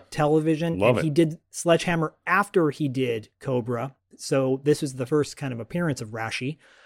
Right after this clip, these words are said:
Speaker 1: Um, he's hilarious in this. His little, his one scene is,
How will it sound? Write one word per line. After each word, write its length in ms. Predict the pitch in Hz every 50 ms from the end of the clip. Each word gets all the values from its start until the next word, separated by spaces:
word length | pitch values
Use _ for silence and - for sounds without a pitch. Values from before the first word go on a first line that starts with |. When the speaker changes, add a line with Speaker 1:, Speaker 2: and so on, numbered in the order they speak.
| _ _ _ _ _
Speaker 1:
Um, 540 | - 135 131 131 123 123 123 120 120 127 120 - _ _ _ _ _ _ _ _ _ _ _ _ _ _ _ _ _
he's 220 | - 175 156 -
hilarious 600 | 160 160 151 156 156 160 165 165 160 151 135 - 151
in 140 | 131 120
this. 280 | 117 117 143 151 - -
His 160 | - 147 131
little, 340 | 135 139 151 151 147 139 147
his 200 | - 160 147 139
one 260 | 139 156 170 165 151
scene 420 | 123 - - - 147 147 160 165 151
is, 200 | 135 120 -